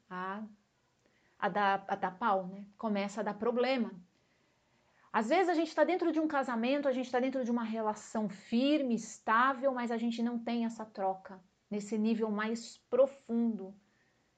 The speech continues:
Existem casais, e vocês sabem, como eu, que aí já tiveram relações estáveis por um longo tempo,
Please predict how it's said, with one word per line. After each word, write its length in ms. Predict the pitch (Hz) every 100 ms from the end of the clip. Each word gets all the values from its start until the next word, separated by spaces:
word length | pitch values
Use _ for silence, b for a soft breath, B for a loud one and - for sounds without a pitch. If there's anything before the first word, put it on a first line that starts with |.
| b _ _ _ _ 208
Existem 300 | 214 247 233
casais, 760 | 233 220 202 202 208 269 -
e 40 |
vocês 340 | 214 214 220 208
sabem, 600 | - 202 196 202 294 330 _
como 320 | - 214 208
eu, 300 | 208 220 285
que 200 | - 214
aí 140 | 196 202
já 120 | 208
tiveram 340 | 208 196 196
relações 580 | 196 190 185 - 202 185
estáveis 560 | 180 - 185 185 185 185
por 160 | 185
um 100 | 180
longo 220 | 180 185
tempo, 360 | 202 220 247 262